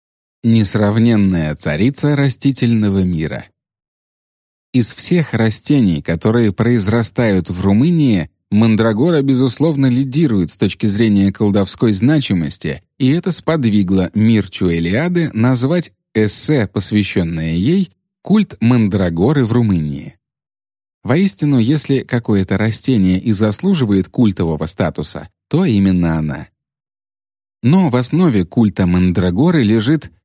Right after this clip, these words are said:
забавный лексический обман. Современные словари объясняют без всякой двусмысленности.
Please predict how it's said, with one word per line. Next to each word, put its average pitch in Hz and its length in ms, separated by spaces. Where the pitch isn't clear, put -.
забавный 147 680
лексический 107 760
обман. 73 440
Современные 127 680
словари 104 600
объясняют 120 720
без 117 240
всякой 120 460
двусмысленности. 113 1120